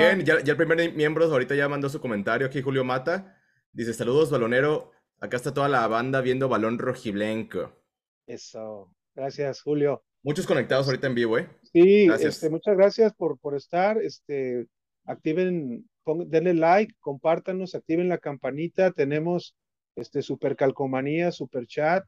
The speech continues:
Speaker 2: Eh, después del programa que termina, tenemos el gracias también por si quieren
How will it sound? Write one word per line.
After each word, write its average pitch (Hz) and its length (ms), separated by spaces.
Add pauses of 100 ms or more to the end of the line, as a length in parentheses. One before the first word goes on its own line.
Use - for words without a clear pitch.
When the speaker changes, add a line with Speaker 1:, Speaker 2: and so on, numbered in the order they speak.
Speaker 2:
Eh, 131 220
después 151 360
del 151 300
programa 151 480
que 147 120
termina, 143 440
tenemos 143 420
el 127 80
gracias 151 400
también 135 280
por - 160
si 127 100
quieren 143 300